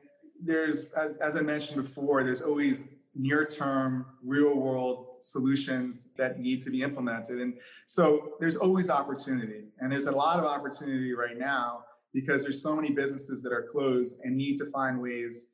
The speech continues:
to open or at least interact with their customer base. And that could be making their physical facility safer or comply with government regulations, which is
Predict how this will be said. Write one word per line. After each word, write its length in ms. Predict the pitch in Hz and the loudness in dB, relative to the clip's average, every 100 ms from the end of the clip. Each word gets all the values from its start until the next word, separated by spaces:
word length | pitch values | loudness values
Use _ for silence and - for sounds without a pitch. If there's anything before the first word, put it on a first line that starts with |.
| _ _ - | _ _ -2
to 160 | 139 | 2
open 380 | 156 156 156 147 | 4 4 4 2
or 160 | 131 127 | 2 2
at 80 | 139 | 2
least 260 | 175 - | 2 0
interact 500 | 151 143 143 143 143 | -2 0 2 2 -2
with 100 | 147 | -4
their 120 | 123 | -6
customer 420 | - 147 - 131 110 | -2 -2 -2 -4 -4
base. 360 | 113 113 - | -4 -4 -4
And 140 | 127 127 - | -6 -8 -4
that 200 | 156 165 | 0 0
could 120 | 185 165 | 0 2
be 400 | 147 139 135 - _ _ | 4 4 0 -8 _ _
making 300 | 139 147 151 | 0 2 4
their 160 | 147 135 | 2 2
physical 440 | 143 147 147 147 | 0 0 0 -4
facility 880 | 143 135 147 139 135 135 131 131 - - | -6 -4 0 2 2 2 0 -2 -8 -8
safer 480 | - 180 175 170 | 0 4 4 2
or 260 | 156 147 - | 2 2 0
comply 440 | 127 - 143 143 | -6 -4 0 2
with 180 | 135 131 | 0 0
government 320 | 135 131 131 | -2 0 0
regulations, 920 | 131 123 123 131 143 - 143 143 - 123 | -2 -2 -2 0 -2 -2 -4 -6 -8 -8
which 400 | 123 - - - _ _ - | -8 -8 -10 -14 _ _ -6
is 360 | 127 110 - | -4 -4 -8